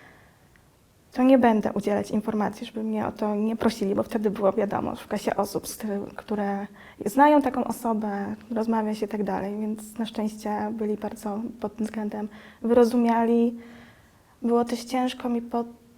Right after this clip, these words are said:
ponieważ, no, w pracy spotykałam się z tym, tak? Mogłabym udawać, że się nic nie stało, chociaż nim, czy mam, czasami coś się stanie, jakaś tragedia, idziesz do pracy, nie myślisz. Ja tak nie mogłam, bo szłam do pracy i te komunikaty przechodziły mi przez maile, przechodziły mi przez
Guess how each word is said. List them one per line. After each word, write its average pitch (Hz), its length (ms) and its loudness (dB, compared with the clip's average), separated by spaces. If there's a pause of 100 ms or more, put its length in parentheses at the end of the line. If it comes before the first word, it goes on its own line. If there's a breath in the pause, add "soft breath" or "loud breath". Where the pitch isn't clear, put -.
ponieważ, 262 1000 2
no, 277 100 2
w 269 60 -4
pracy 320 320 4
spotykałam 214 500 -6
się 220 100 -10
z - 60 -16
tym, - 200 -10
tak? - 360 -2
Mogłabym 240 520 2
udawać, 233 380 2
że 233 60 0
się 233 140 -2
nic 233 140 2
nie 233 120 2
stało, 214 680 0
chociaż 220 440 -4
nim, 226 380 -2 (340 loud breath)
czy - 140 -2
mam, 226 260 4
czasami 226 420 0
coś 220 160 -4
się - 120 -14
stanie, 233 260 0
jakaś 208 180 -4
tragedia, 247 500 2
idziesz 226 200 0
do 220 80 -4
pracy, 254 320 2
nie 220 120 4
myślisz. - 520 -4 (480 soft breath)
Ja 254 100 10
tak 262 160 10
nie 247 100 6
mogłam, 190 340 2
bo 220 140 -2
szłam 247 260 4
do 247 80 6
pracy 277 640 4
i 240 80 0
te 226 140 -2
komunikaty 226 800 0
przechodziły 214 500 0
mi 214 100 -4
przez 220 180 -2
maile, 247 400 6
przechodziły 208 440 -2
mi 202 120 0
przez 208 240 -6